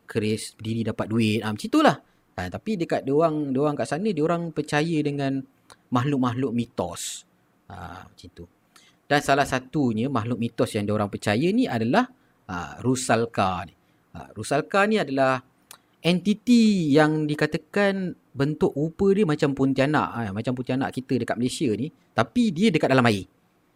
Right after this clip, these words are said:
Ha. Okey? Apa, nanti aku sambung lagi pasal Rusalka ni.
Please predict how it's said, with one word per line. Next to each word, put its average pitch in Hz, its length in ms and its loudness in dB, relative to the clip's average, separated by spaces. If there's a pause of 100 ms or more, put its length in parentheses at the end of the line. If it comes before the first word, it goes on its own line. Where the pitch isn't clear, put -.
(400)
Ha. 104 800 -2 (800)
Okey? 262 320 2 (320)
Apa, 101 240 -6
nanti 92 240 -2
aku - 80 -8
sambung 110 240 4
lagi 98 160 -2
pasal 92 240 -4
Rusalka 92 400 -6
ni. 92 160 -14